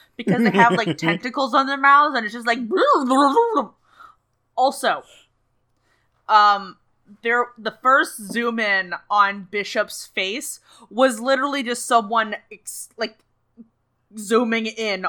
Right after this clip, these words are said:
Speaker 1: on the picture. It didn't get more detailed. You can see the lines.
Speaker 2: Yeah, they just zoomed in on that animation cell.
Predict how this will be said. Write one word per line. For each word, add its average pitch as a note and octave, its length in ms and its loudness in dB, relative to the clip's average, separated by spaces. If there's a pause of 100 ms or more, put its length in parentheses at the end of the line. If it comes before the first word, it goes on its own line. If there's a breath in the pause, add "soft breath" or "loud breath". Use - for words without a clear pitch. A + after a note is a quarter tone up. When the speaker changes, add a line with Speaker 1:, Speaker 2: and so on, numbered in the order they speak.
Speaker 1:
on G3+ 300 2
the F#3 120 -4
picture. G3 580 -8
It F#3+ 60 -8
didn't A#3+ 180 -4
get A#3 180 -2
more A3 220 0
detailed. G3+ 540 -10
You E3 60 -18
can F#3+ 120 -20
see A3 80 -12
the G3+ 80 -10
lines. D#3+ 680 -6 (1000 loud breath)
Speaker 2:
Yeah, F3 280 4
they C3+ 140 0
just C#3 200 -6
zoomed C#3+ 280 -6
in C#3+ 120 -2
on C3 120 -4
that B2+ 180 -4
animation A#2+ 540 -6
cell. - 440 -10